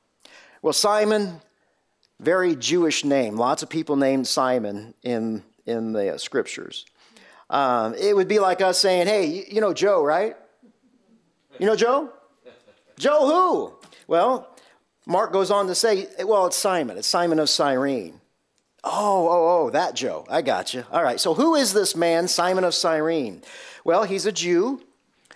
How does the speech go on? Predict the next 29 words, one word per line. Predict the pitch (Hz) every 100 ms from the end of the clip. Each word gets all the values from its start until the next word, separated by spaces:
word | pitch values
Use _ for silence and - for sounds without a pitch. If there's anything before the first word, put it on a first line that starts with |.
| _ _
He | 175 202
lived | 190 190 208 214 -
in | 175 185 175
North | 165 165 160 -
Africa | 151 170 156 - 120 147
in | 147
what | 147 151
is | 131 123
now | 147 156 135 113 131 131 _ _ _ _ _ _ -
the | -
country | - 180 185 - 180 165
of | 131
Libya, | 131 170 165 165 175 170 - - - - -
near | 147
the | 127
capital | 123 139 139 135
city | 123 123 110
of | 110
Tripoli. | - - 165 98 82 - _ - _ _ - - -
Uh, | - 110 120
Libya | 139 170 254 226 143 127 156
is | 156
a | 143
long | 147 170 190 196 190
way | 165 170
from | 165 175 135
Jerusalem, | 151 143 165 175 160 127 101 82 -
my | 107
friends. | 95 101 78 - -